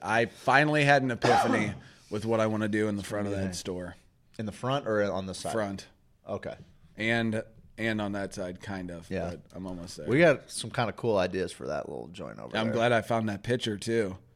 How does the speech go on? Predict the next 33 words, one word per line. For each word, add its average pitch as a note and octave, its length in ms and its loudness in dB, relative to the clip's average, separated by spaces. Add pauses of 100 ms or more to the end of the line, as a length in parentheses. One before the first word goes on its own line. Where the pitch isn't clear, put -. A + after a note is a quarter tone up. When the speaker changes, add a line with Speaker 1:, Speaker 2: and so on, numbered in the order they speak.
(580)
Speaker 1:
that G#2 100 -4
I G#2 60 -2
put A#2 180 0
on G#2+ 100 2
the G#2 80 -2
Discord A2 480 -2
server. A#2+ 440 0 (140)
Speaker 2:
I F#2 40 -12
might F#2 140 -12
have F#2 100 -14
missed - 200 -18
it. - 60 -20 (140)
Speaker 1:
Of A2 200 0
the, G#2+ 240 0
no, C3 220 2
you G#2+ 180 0
commented A2 500 0
on G2 180 -4
it. F#2+ 120 -8 (680)
Invi-, G#2 280 -2
invite A2 320 4
a G#2+ 40 2
bunch A2 200 -2
of G#2 80 -6
taggers. A2+ 420 2
Speaker 2:
Oh, F#3 240 12
oh, E3 260 8
oh. D#3+ 220 6
Speaker 1:
Do A#2+ 80 2
we A#2+ 60 4
know B2 120 4
any B2 140 4
taggers? B2+ 680 4